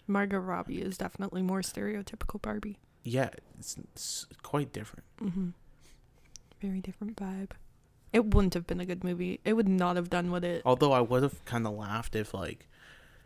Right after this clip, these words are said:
Speaker 2: uh, Amy Schumer was one of those, uh, mi-, uh, discontinued Barbies.
Speaker 1: Oh, yeah, yeah,
Speaker 2: That could have
Speaker 1: yeah.
Speaker 2: been funny, actually.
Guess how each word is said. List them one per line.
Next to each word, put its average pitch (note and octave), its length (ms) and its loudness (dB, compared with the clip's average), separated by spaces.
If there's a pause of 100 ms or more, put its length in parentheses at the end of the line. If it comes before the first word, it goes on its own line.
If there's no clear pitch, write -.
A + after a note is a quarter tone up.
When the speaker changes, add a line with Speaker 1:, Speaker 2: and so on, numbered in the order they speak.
(420)
Speaker 2:
uh, D2+ 300 -6
Amy A2 240 0
Schumer G#2+ 340 -2
was G#2+ 140 -2
one G#2+ 160 0
of G#2+ 80 0
those, G#2+ 420 0
uh, D#2+ 320 -6 (1600)
mi-, A2 220 -2
uh, F#2 260 0 (300)
discontinued A2 720 0
Barbies. B2 480 0 (540)
Speaker 1:
Oh, F#3+ 320 6
yeah, F3+ 160 4
yeah, F3+ 60 4
Speaker 2:
That A2+ 180 8
could F3 120 2
have A2 100 6
Speaker 1:
yeah. G#2+ 60 2
Speaker 2:
been G#2 60 0
funny, G#2+ 360 -4
actually. A2 520 -6